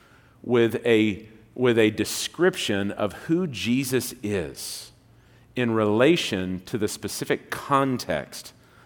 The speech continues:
of that city and the church within that city. Who is Jesus to this city? Now, here's what I really want you to understand in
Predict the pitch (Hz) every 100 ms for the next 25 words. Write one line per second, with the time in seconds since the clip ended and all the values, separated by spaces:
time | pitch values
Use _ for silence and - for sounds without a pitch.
0 | _ - 110 90 101 - - - 135 143
1 | 170 170 - 107 92 - 131 117 - 107
2 | 92 95 87 - - 85 65 - _ _
3 | _ _ _ - - _ - 180 214 196
4 | 110 95 131 143 107 101 - 92 95 -
5 | 107 95 101 113 175 190 160 113 131 143
6 | 131 113 107 - 113 104 104 - 123